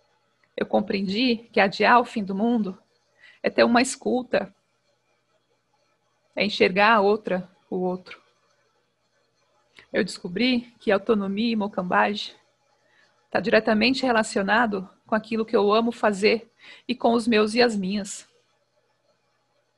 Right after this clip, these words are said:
Busque mais perto de você quem escreve, quem tá construindo novas narrativas,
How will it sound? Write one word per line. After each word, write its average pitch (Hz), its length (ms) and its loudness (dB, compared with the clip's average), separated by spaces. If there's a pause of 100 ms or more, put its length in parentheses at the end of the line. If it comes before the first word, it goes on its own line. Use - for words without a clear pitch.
(960)
Busque - 260 0
mais 269 200 4
perto 220 320 2
de 202 100 -4
você 180 480 0 (360)
quem 240 160 2
escreve, 190 640 0 (400)
quem 135 120 -2
tá 123 100 2
construindo 240 420 -2
novas 214 280 4
narrativas, 214 800 -2